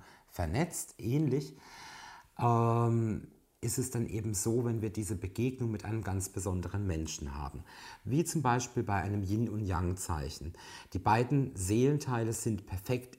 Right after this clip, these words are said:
ineinander integriert und es geht auch darum, den Menschen auch in dein Leben zu integrieren. Ja, jetzt fragen sich viele, was ist denn überhaupt der Sinn von dieser Dualseele?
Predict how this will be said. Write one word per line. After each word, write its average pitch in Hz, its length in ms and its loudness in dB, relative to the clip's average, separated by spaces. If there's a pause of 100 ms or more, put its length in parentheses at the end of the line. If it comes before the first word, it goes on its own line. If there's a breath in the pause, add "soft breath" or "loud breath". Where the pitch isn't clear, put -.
ineinander 107 760 2
integriert 135 840 0 (340 loud breath)
und 107 100 0
es 104 180 -2
geht 156 300 2
auch - 180 -6
darum, 104 560 0 (320 loud breath)
den 131 500 4
Menschen 110 520 0 (260 loud breath)
auch 107 220 -2
in 123 180 -2
dein 110 400 4
Leben 80 460 -2 (260)
zu - 180 -2
integrieren. 85 960 -2 (1600 loud breath)
Ja, 117 220 10
jetzt 78 200 0
fragen 123 320 4
sich 127 240 -4
viele, 123 300 2
was 107 180 -4
ist 104 160 -6
denn 110 100 0
überhaupt 101 440 0
der 110 80 2
Sinn 156 220 0
von 151 180 -2
dieser 87 260 -4
Dualseele? 85 1040 2